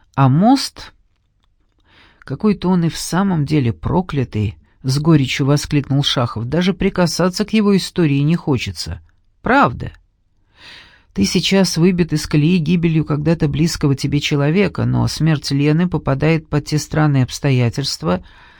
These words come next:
которые объединяют исчезновение и гибель других людей». «М, да, да, Диана», с некоторым раздражением ответил он, «но не сейчас.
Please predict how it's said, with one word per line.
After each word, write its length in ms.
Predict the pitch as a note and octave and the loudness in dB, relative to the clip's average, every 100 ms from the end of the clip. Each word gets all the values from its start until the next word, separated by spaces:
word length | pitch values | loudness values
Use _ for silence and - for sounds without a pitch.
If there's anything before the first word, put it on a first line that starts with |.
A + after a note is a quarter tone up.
| - | -10
которые 440 | - - D#3+ G#3 A3 | -6 -2 2 2 2
объединяют 640 | G3 E3+ E3 F#3+ G3+ F#3+ | 2 0 0 2 2 0
исчезновение 880 | E3 E3+ D3+ D3+ C#3+ F3 F#3+ F3 | -2 0 0 2 2 2 2 2
и 40 | C#3+ | 4
гибель 360 | C#3 D3+ F3+ | 4 2 2
других 440 | F3+ D#3 D3+ D#3 E3+ | 2 0 2 0 2
людей». 520 | F#3+ E3 C#3 A2 - _ _ - - - - - - | 0 2 0 0 -6 _ _ -20 -20 -20 -20 -20 -10
«М, 520 | - D#3 C#3+ C#3+ D3+ | -2 0 0 0 0
да, 280 | E3 F#3+ D3+ | 4 4 4
да, 240 | D3+ D#3+ | 4 4
Диана», 560 | C#3 C#3+ B2+ A#2 A#2 A2+ - - - | 6 4 6 4 2 0 -4 -20 -14
с 140 | - | -2
некоторым 480 | E3+ F3 E3 E3+ E3 | 2 2 4 4 6
раздражением 800 | E3+ D3+ D#3+ E3 D#3+ D#3+ D#3 D3+ | 6 4 4 4 4 4 6 6
ответил 520 | D3+ D3+ C#3+ - C#3 | 4 2 0 2 2
он, 180 | C3+ C#3+ | 4 6
«но 100 | F#3 | 6
не 140 | F#3+ | 6
сейчас. 680 | F3 D#3 - C3+ A2 - - | 4 0 0 0 0 -2 -10